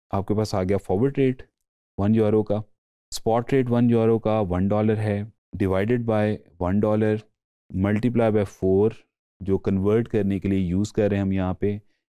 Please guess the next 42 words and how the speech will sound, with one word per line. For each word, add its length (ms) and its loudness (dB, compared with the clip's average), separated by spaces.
and 160 0
then 200 4
multiply 800 -2
by 240 -2
hundred, 440 0
जो 140 0
हम 320 -2
परसेंटेजेस 580 -2
की 100 -6
फॉर्म 280 -2
में 340 -2
फाइंड 160 -2
आउट 140 0
करने 260 -2
की 100 -4
कोशिश 340 -6
कर 220 -4
रहे 80 -8
हैं। 140 -12
तो 60 2
इस 120 0
केस 220 0
के 100 -2
अंदर 160 2
जब 280 0
आंसर 440 0
पॉजिटिव 580 -2
की 80 0
फॉर्म 280 0
में 140 4
आया, 320 -2
तो 80 0
आपने 440 -2
ये 200 2
कह 220 0
दिया 360 -2
कि 120 0
आपके 400 -4
पास 440 -2
यहाँ 420 -2
पे 240 0
आपको 540 -2